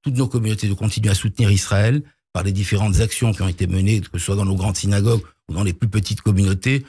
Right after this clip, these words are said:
Je crois que c'est, c'est fondamental. Et puis, on doit continuer à penser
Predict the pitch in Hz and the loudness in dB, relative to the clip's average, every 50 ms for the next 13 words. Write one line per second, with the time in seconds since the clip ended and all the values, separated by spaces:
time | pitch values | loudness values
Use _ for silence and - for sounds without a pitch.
0 | _ _ - - - 104 98 - 98 95 - - 85 - 98 95 - 90 90 90 | _ _ -14 -4 -4 -4 -2 0 -2 0 0 -2 -2 0 0 0 2 2 0 0
1 | 87 - 131 135 143 131 - - - _ - 76 92 - 107 107 107 90 - - | 0 0 0 0 0 -2 -6 -12 -20 _ -8 -8 -6 -2 0 0 0 0 -2 -4
2 | 90 95 92 101 95 - 120 110 98 - 113 110 101 92 90 - 98 95 90 - | -2 0 0 0 0 2 0 0 0 2 2 2 2 2 0 0 0 0 0 0
3 | - 117 110 98 92 | 2 2 2 2 0